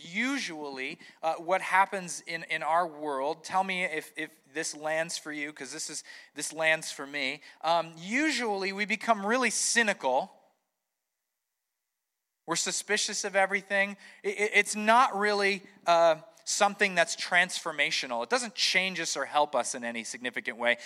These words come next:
We just get kind of cynical. Or when we gather in a community around bad news, um, we become very individual instead of communal. Because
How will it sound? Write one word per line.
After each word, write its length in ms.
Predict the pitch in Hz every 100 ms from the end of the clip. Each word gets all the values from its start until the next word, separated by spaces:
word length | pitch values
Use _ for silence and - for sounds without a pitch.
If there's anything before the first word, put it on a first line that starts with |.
| -
We 100 | -
just 180 | 226 330
get 140 | 381 349
kind 240 | 262 208
of 60 | -
cynical. 560 | - 139 113 - 87 _ - - - -
Or 160 | 196 214
when 100 | 233
we 80 |
gather 600 | 226 180 220 254 269 247 226
in 160 | 196
a 40 | 196
community 720 | - 202 190 214 208 190 185
around 640 | 170 165 180 180 180 175 -
bad 340 | - 170 170 160 151
news, 640 | 151 151 117 113 151 - - - _
um, 320 | 151 151 143 - _ _ _ _ _ _ -
we 480 | 160 202 196 202 185 - _ -
become 460 | 190 190 220 233
very 460 | 214 180 233 262 262 214
individual 1040 | 233 233 208 170 208 165 147 123 123 156
instead 380 | 160 151 - 170
of 160 | 151 -
communal. 580 | - 151 156 120 95 - _ _ _ _
Because 540 | 202 202 226 220 180